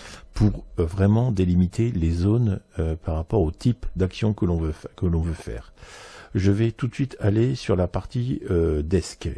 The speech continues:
donc qui est, euh, au milieu à droite. Euh, vous voyez le point qui devient bleu. J'appuie plusieurs fois dessus exprès, hein. Euh, là, euh,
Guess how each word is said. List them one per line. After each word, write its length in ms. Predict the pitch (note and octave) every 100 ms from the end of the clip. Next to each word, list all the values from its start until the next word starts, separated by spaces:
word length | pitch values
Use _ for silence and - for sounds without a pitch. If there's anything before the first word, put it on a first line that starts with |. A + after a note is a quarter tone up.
| -
donc 280 | F2 D#2 D2+
qui 260 | - D#2 C#2+
est, 60 |
euh, 300 | C#2+ C#2+ C#2
au 140 | C#2+ D#2
milieu 340 | D#2 D2 F2
à 60 | -
droite. 420 | - C#3+ - - D3 - - - - -
Euh, 840 | F#2+ E2+ D2+ D2 D2 D2 D2 C#2+ D2
vous 160 | D#2 D#2+
voyez 380 | D#2+ F2 F2 F#2
le 140 | E2+
point 260 | - G2 F2+
qui 120 | F#2
devient 320 | E2+ D#2 D2+
bleu. 220 | C#2+ G#2 - - - - - - - - - - F#2
J'appuie 340 | E2 - E2
plusieurs 340 | - F#2 F2
fois 160 | - D#2+
dessus 200 | - E2+
exprès, 380 | D2+ - F#2 G#2
hein. 160 | A2 - - - - -
Euh, 260 | E2 D#2 D#2
là, 380 | D#2+ F#2 F2+ -
euh, 260 | F2 E2